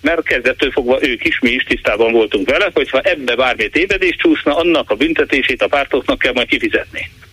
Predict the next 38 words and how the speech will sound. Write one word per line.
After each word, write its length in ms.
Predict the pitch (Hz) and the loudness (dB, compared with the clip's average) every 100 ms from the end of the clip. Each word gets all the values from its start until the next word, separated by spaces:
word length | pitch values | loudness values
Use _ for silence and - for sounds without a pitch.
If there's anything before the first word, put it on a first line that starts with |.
| - - - | -20 -10 -4
Tehát 140 | 117 | -2
pont 260 | - 208 165 | 0 0 2
ezért 300 | 131 131 - | 2 2 2
ellenőrizték 680 | 143 131 120 117 110 - 110 | 2 2 0 0 0 -2 -2
a 60 | 113 | 0
pártok 340 | 123 107 107 | 0 0 0
a 100 | 101 | 0
teljes 320 | - 123 135 - | 0 0 0 -2
kampányt 440 | 156 151 170 170 | -4 -2 -4 -2
és 80 | 127 | 0
az 180 | 127 127 | 2 2
M 60 | 120 117 | 2 0
M 20 | 120 | 0
M 40 | |
kampányát 640 | 131 123 113 143 147 147 196 | 0 0 0 0 0 0 0
is, 300 | 202 - - - - - - - - - | 0 -2 -4 -6 -10 -20 -20 -20 -20 -4
mert 220 | 139 139 | -2 0
hogy, 200 | - 143 - - | 0 -2 -2 0
ö, 220 | 151 147 139 | 2 2 2
ha 160 | 170 | 2
abba 220 | 170 147 117 | 0 0 0
bármi 360 | 175 202 160 | 2 2 0
tévedés 400 | - 143 131 113 | -2 0 0 0
csúszott 340 | - 120 120 120 | 0 2 2 2
volna, 260 | 117 117 | 2 2
és 320 | 113 160 113 - - - - | 2 0 2 0 0 -4 -2
pártos 340 | 156 156 151 | 0 0 0
anyagba 320 | 139 127 113 117 | 2 2 2 0
került 320 | 123 120 - | 0 0 2
volna 200 | 107 101 | 2 2
bele, 200 | 165 143 | 2 2
vagy 140 | 123 | 2
a 40 | 98 | 2
pártokhoz 460 | 127 120 117 107 | 0 0 -2 -2
került 300 | - 110 107 | -2 0 2
volna 240 | 113 107 104 | 4 4 2
onnan 300 | 104 98 90 | 2 0 0
pénz, 260 | 190 240 | -2 -2